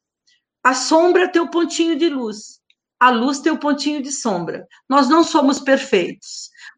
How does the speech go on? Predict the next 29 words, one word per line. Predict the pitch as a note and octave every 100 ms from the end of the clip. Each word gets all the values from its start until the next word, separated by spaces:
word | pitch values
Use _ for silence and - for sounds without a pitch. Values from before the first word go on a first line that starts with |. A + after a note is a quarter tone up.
| -
Se | -
você | B3 C#4+ - F#4
disser | E4 - C4+ B3 A#3+
que | A#3
você | G3+ G#3+ A#3+
é | G#3
bom, | F#3+ B3
você | A#3+ B3 B3+
é |
mentiroso. | B3 C4 C4+ G#3+ F3 D#3+ D#3 - _ _ _ _ _ _ - - -
Porque | A3+ A3+ B3+ B3 B3
a |
gente | B3+ C#4 C#4+
só | - E4 E4
sabe | - C#4+ C4 G#3+
se | G#3 A#3+
a |
gente | G3+ A3+ G#3+
é | G#3
virtuoso | G#3 G#3 G3+ G#3+ C#4+ B3 F3+ E3+ _ _ - _ _ -
através | C#4+ C4+ A3 B3+ B3
das | B3+
pessoas. | - D4+ - B3 F#3+ F3 - - - _ _ _ _ _
A | C4
gente | C4+ C4
não | C#4 D#4+
tem | D#4+ C4
essa | A3 A3
autoavaliação. | G3+ G3+ G3 F#3 F3+ E3+ E3+ - D#3+ F3